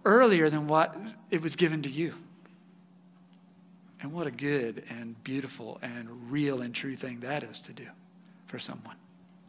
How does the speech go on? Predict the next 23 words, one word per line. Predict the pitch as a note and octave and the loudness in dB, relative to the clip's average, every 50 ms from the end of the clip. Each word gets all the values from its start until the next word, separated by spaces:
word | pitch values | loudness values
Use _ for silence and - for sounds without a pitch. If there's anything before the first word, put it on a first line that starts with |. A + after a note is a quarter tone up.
| - - - _ - - - - - - _ - - _ - _ _ - - _ - - _ - - - - - _ - - - - - - - - - - - - - - _ - - - - - - - - - - - - - - - - - - - - - | -20 -20 -20 _ -20 -20 -20 -20 -20 -20 _ -20 -20 _ -20 _ _ -20 -20 _ -20 -20 _ -20 -20 -20 -20 -20 _ -20 -20 -20 -20 -20 -20 -20 -20 -20 -20 -20 -20 -20 -20 _ -20 -20 -20 -20 -20 -20 -20 -20 -20 -20 -20 -20 -20 -20 -20 -20 -20 -20 -20 -20 -10
So | - - - A#3 A3+ A#3 A#3+ B3 | -4 2 6 8 8 8 8 8
is | - A3 G3 F3+ E3 | 6 4 4 4 4
this | E3+ C4+ E4+ F4+ D#4+ - - | 6 6 8 8 6 4 2
the | - A#3 | 2 0
first | - - B3+ B3+ A#3 A#3+ - | 2 4 4 4 4 4 4
conversation | - B3 A#3+ A#3 A3 F#3+ - A3+ A3+ G#3+ A3 A3 G#3+ | 4 4 4 6 4 6 8 8 8 8 6 4 4
that | A3 B3 | 4 6
you'll | A3+ G3+ F3 | 6 6 6
have | - E3+ E3 E3+ F3+ G#3+ B3 G#3 F#3+ | 6 6 6 8 8 8 6 6 2
with | G3 G3 | 0 -2
the | F#3 | -2
person | - - G#3 G#3 G3+ A3 | 2 4 4 4 6 4
on | A3+ A3 | 2 4
the | F#3+ | 4
list, | E3 D#3 D#3+ G3 B3 C4 - - | 6 6 8 8 8 6 4 2
your | F3+ D#3 | 0 0
whole | C3+ - E3+ G#3+ A#3 | 2 4 4 4 4
story? | - - - G3+ G3+ A#3+ C4+ | 4 2 0 2 4 6 6
That | C#4 D#4 D4+ | 4 4 4
seems | - F#4 F4+ C4 | 4 4 4 6
a | A3+ | 8
little | A#3 G#3+ F3+ D#3+ | 10 10 10 10
heavy. | - F#3+ C4+ C#4 A3+ F3+ E3 D#3+ E3+ G#3 F#3+ | 8 8 8 8 8 8 6 6 6 4 0